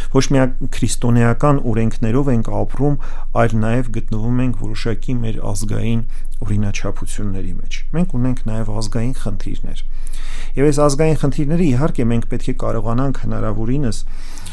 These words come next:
քրիստոնեական ճանապարհով լուծել, բայց երբեմն այդ ազգային խնդիրների համար մարդը ստիպված է լինում զենք բարձրացնել և իր պես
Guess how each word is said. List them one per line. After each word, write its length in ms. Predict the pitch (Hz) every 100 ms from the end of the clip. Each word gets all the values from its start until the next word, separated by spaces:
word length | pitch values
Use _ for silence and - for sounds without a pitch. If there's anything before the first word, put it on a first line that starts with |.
| -
քրիստոնեական 960 | - 123 - - 120 117 113 113 135 113
ճանապարհով 680 | 110 104 104 107 107 104 101
լուծել, 460 | 101 - 123 180 185 - - - - -
բայց 200 | - 127
երբեմն 360 | 175 - 240 240
այդ 100 | 190
ազգային 460 | 170 165 165 175 180
խնդիրների 560 | 156 143 156 139 151 147
համար 540 | 120 123 156 151 123 - - - - 120
մարդը 360 | 127 135 -
ստիպված 480 | 113 131 - 131 139
է 80 | 117
լինում 360 | 104 107 104 98
զենք 340 | 95 127 143
բարձրացնել 800 | 98 98 - - 101 - 87 - - - - - - 110
և 400 | 113 139 135 - - - - -
իր 260 | 135 147 147 180 - - - -
պես 280 | - 113 -